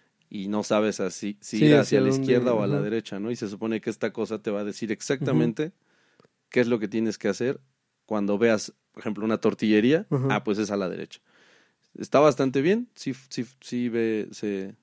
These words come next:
Speaker 1: se ve que ha trabajado bastante en eso.
Speaker 2: Sí, está bien que sea, pues, en, en directo, digamos. Pero digo, si lo piensas así, pues ya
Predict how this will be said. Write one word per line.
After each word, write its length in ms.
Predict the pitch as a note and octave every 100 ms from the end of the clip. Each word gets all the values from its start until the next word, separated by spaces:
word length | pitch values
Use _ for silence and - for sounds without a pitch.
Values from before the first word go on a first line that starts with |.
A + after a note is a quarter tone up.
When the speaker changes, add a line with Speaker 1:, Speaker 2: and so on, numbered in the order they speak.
| _
Speaker 1:
se 200 | - G2+
ve 480 | G2+ A2 A2 G#2+ G#2 _ _ _
que 120 | A2
ha 40 | G2
trabajado 520 | A2+ F#2 - G#2+ G#2
bastante 420 | F#2 - G2+ G#2
en 100 | F#2+
eso. 240 | F#2+ - -
Speaker 2:
Sí, 80 | A3+
está 180 | A#3+ A#3
bien 280 | A#3+ A3+ F3
que 160 | F3+
sea, 460 | D3+ F3+ F3+ C#3+ - _ _ _ _ _ _
pues, 280 | - B2 -
en, 720 | B2+ A#2+ A#2+ A#2+ A#2 B2 - _ _ -
en 160 | C3+
directo, 420 | B2+ C#3 C3 F3+
digamos. 680 | D3+ B2 B2+ G#3 A#3+ - - _ _ _ _ _ _
Pero 180 | D#3+ F3+
digo, 200 | G#3 E3+ - _ -
si 140 | D3+
lo 120 | D3
piensas 260 | D#3+ F3+ E3+
así, 180 | - F3
pues 240 | - C3+
ya 160 | D#3